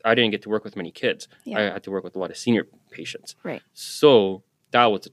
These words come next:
Speaker 1: totally different for me. Whereas kids are, I mean, youth are more drawn to me, which is sweet. Seniors aren't.
Speaker 2: <laughs> Yeah.
Speaker 1: Right? <laughs> I mean, they're not. They're, um, more or less stuck in their ways, which it is what it is.
Speaker 2: Right.
Speaker 1: But, um,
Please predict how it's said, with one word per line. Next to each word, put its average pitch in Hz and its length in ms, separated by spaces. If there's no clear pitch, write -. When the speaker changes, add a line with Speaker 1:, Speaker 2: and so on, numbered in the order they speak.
Speaker 1:
totally 131 840
different 107 460
for 92 120
me. 82 200
Whereas 104 220
kids 139 280
are, 107 300
I 135 60
mean, 110 220
youth 135 260
are 113 100
more 107 180
drawn 120 360
to - 140
me, 98 100
which 98 140
is 92 140
sweet. 123 380
Seniors 160 480
aren't. 104 280
Speaker 2:
<laughs> - 40
Yeah. 262 120
Speaker 1:
Right? 180 260
<laughs> 170 140
I 170 40
mean, 147 400
they're 147 160
not. 143 320
They're, 131 420
um, 123 180
more 123 220
or 131 40
less 120 180
stuck - 280
in 127 80
their 113 100
ways, 120 400
which 113 320
it 123 140
is 113 140
what 110 160
it 107 120
is. 120 360
Speaker 2:
Right. 247 200
Speaker 1:
But, 110 160
um, 107 320